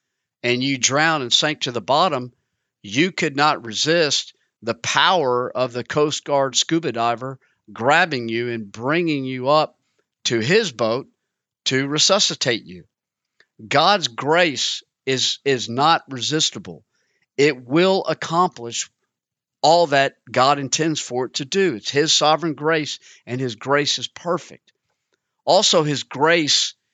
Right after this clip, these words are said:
is comprehensive. It completely overwhelms, it saturates a person. God's grace is not kinda half the power that yields a person into salvation. Some think, unfortunately,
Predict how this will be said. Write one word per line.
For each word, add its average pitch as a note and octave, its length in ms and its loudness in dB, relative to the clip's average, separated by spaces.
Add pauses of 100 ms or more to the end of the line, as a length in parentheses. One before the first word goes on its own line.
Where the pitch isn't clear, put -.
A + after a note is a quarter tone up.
(220)
is C3+ 180 2
comprehensive. D#3 1120 -2 (960)
It C#3+ 160 0
completely E3 720 -4 (100)
overwhelms, D#3 920 0
it B2+ 160 -6
saturates B2 920 0
a G2+ 60 -12
person. A#2+ 500 -4 (760)
God's E3 400 2
grace E3+ 600 0
is A#2+ 200 -6
not C#3+ 300 0 (220)
kinda D#3 240 -2
half E3 640 0
the B2+ 100 -8
power C#3+ 680 0
that A2+ 260 -8
yields C3 400 -2
a A#2 60 -8
person A#2 600 -6
into A2 260 -8
salvation. A2 720 -6 (320)
Some E3 320 0
think, E3 500 -2
unfortunately, C#3+ 1080 -2